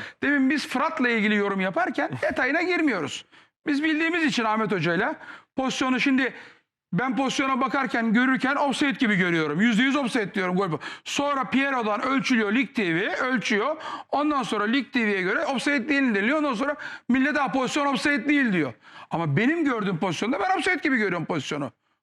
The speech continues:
Speaker 1: Bana göre
Speaker 2: Doğru.
Speaker 1: öndeki oyuncu da offside, Tunay da offside'miş gibi görünüyor. Ama Pierre öyle ölçüyorsun, biçiyorsun sonra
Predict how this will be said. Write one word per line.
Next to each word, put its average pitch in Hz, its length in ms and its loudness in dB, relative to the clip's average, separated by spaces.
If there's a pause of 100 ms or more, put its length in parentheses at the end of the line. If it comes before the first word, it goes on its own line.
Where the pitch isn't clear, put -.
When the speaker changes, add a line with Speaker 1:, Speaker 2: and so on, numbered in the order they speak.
Speaker 1:
Bana 247 200 0
göre 208 160 -2
Speaker 2:
Doğru. 233 80 -2
Speaker 1:
öndeki 247 300 2
oyuncu 233 280 0
da 190 40 2
offside, 190 340 -2 (360)
Tunay 294 300 0
da 254 80 0
offside'miş 196 440 -2
gibi 170 200 2
görünüyor. 139 360 0 (300)
Ama 208 180 -2
Pierre 254 220 0
öyle 226 180 0
ölçüyorsun, 220 640 -2
biçiyorsun 202 360 -2
sonra 247 360 0